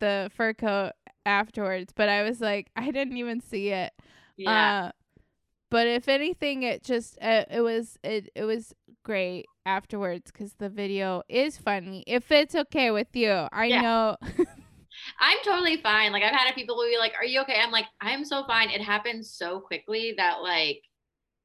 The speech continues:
Speaker 2: if I think about it too much, that's when I'm like, "Oh, if I caught on fire, this would have been bad." Like, if, like, the fur coat had, like, any kind of other material and just, like, instantly went up in flames, like, yeah, that would have been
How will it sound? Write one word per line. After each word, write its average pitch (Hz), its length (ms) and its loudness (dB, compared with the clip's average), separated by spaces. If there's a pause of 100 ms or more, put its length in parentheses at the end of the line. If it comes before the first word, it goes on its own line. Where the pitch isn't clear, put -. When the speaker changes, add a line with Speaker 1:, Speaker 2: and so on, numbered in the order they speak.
(200)
Speaker 2:
if 233 140 -2
I 285 160 2
think 320 160 -2
about 349 180 4
it - 120 -2
too 202 200 -6
much, 170 260 -2
that's 175 200 -6
when 175 80 -10
I'm 170 60 -8
like, 160 200 -8 (140)
"Oh, 226 260 0
if 208 180 -6
I 247 160 2
caught 381 220 2
on 226 160 0
fire, 175 260 2
this 160 160 -8
would 170 80 -4
have 160 80 -8
been 160 120 -8
bad." 143 160 -2
Like, 202 200 -2
if, 214 120 -4
like, 214 240 -2
the 202 240 -2
fur 254 260 2
coat 190 280 -4
had, 175 300 0
like, 165 200 -6
any 180 180 -6
kind 196 180 -2
of 170 60 -8
other 175 180 -2
material 165 640 -6
and 165 140 -8
just, 165 160 -12
like, 170 260 -4
instantly 175 400 -12
went 160 120 -4
up 156 120 -10
in 165 100 -14
flames, 165 520 -6
like, 156 200 -8
yeah, 139 160 0
that 147 180 -4
would 165 100 -8
have 160 120 -12
been 151 420 -6